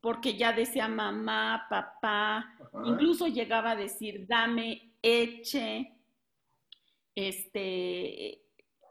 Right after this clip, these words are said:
Speaker 1: "Adiós, ven, vamos", y de repente dejó de hablar.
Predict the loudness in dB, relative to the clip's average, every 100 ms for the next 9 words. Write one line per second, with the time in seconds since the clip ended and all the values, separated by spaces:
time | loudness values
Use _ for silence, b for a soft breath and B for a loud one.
0 | _ -12 -12 -12 _ _ -20 -20 _ -20
1 | _ _ 0 0 0 2 2 2 0 0
2 | -2 -6 -14 _ -6 -2 0 0 0 0
3 | 0 0 -4 -18 _ _ _ _ _ 0
4 | 4 4 2 0 0 -2 -4 -8 -14 _
5 | _ _ _ -6 -2 0 2 0 0 0
6 | 4 4 2 -2 -6 -10 _ -6 -6 -2
7 | -2 -2 -2 -4 -6 -8 -10